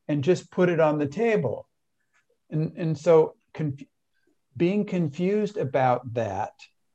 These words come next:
is, is a, a, a defense strategy in your case. And so, and so there's a part of you behind you that actually wants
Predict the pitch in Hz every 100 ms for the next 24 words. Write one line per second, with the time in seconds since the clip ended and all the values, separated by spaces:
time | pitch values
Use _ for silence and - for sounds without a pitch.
0 | _ _ _ - 156 151 151 147 - _
1 | _ _ _ _ _ _ _ 185 160 156
2 | 139 - _ - 143 139 139 - 135 -
3 | 160 139 147 - 180 185 - - 156 143
4 | 139 139 143 - 156 160 147 135 - 139
5 | - - - - _ _ _ _ _ _
6 | 147 135 151 143 139 - _ _ - 139
7 | 151 139 147 143 143 - 175 190 185 165
8 | 151 135 135 147 185 208 147 131 - 147
9 | 175 180 175 156 143 127 143 190 254 139
10 | 143 - -